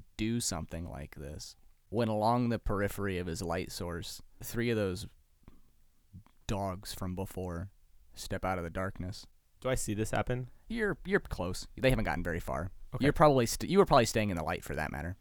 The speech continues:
Speaker 2: Yeah. Um, I actually just wanna touch base on what we think my move mechanically did. I was thinking, like, it would just give us, you know, actual armor, like, two armor.
Speaker 1: Two armor sounds fine. And tell me what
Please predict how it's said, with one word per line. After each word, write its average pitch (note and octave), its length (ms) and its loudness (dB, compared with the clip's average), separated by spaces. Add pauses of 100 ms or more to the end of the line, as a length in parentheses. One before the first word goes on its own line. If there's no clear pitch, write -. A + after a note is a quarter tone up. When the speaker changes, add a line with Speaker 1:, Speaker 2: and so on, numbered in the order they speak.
(760)
Speaker 2:
Yeah. A#2 400 4 (120)
Um, B2+ 320 6 (200)
I D#3 180 4
actually C3+ 320 2 (100)
just A#2 220 -2
wanna G2+ 320 2 (300)
touch - 240 2
base C3 200 2
on A#2+ 60 2
what G#2+ 120 0
we G#2+ 60 -2
think G#2 300 -2
my F#2+ 380 2
move F#2+ 300 -2
mechanically G#2+ 640 -4
did. A#2+ 340 0 (400)
I C#3 140 8
was D3+ 140 6
thinking, F#3+ 340 2
like, E3+ 160 4
it D3+ 80 2
would C#3 120 2
just C3 160 -2 (120)
give B2+ 220 0
us, - 320 2 (200)
you A#2+ 120 -2
know, G#2 240 -2 (280)
actual A2 580 2 (120)
armor, C#3+ 360 2
like, G#2+ 200 2 (240)
two C3 260 4
armor. C#3+ 440 0
Speaker 1:
Two D3+ 180 2
armor E3+ 160 6
sounds C3 260 2
fine. G#2+ 320 0 (160)
And B2+ 340 4
tell F3+ 100 6
me E3+ 240 4
what A2+ 380 4